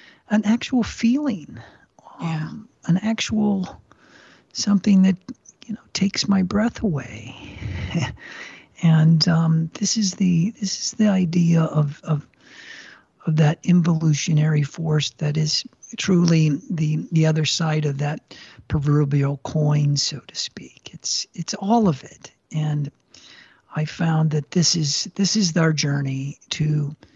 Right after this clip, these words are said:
Speaker 1: experience the totality of our evolutionary consciousness as conscious evolutionaries, but also as conscious involutionaries.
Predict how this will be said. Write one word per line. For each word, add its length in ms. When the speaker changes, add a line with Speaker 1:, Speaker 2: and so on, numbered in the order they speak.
Speaker 1:
experience 920
the 140
totality 800
of 180
our 260
evolutionary 1120
consciousness 800
as 200
conscious 640
evolutionaries, 920
but 200
also 640
as 360
conscious 680
involutionaries. 1300